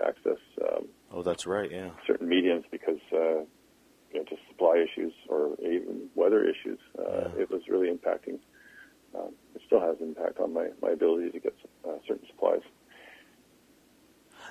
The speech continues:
Speaker 2: David, I, uh, always lo-, love talking to you, and I appreciate your time. It's a, it's a, obviously a very busy time for you, and, and for you to take the time to, to, to take my call, I, I, I really appreciate it. My best to you and Marnie.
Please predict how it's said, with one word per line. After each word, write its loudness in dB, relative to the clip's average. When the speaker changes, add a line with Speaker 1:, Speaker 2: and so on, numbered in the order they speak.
Speaker 2:
David, 12
I, 12
uh, 6
always 8
lo-, 12
love 10
talking 8
to -4
you, 0
and -2
I 2
appreciate 0
your 0
time. 2
It's -4
a, 0
it's -4
a, 4
obviously 2
a -2
very 0
busy 0
time -2
for -10
you, 0
and, -2
and -8
for -10
you 0
to -2
take -2
the -14
time 0
to, -2
to, -2
to -2
take -4
my -4
call, 2
I, 2
I, -4
I -4
really -2
appreciate -4
it. 0
My 0
best -2
to -2
you 4
and 0
Marnie. 2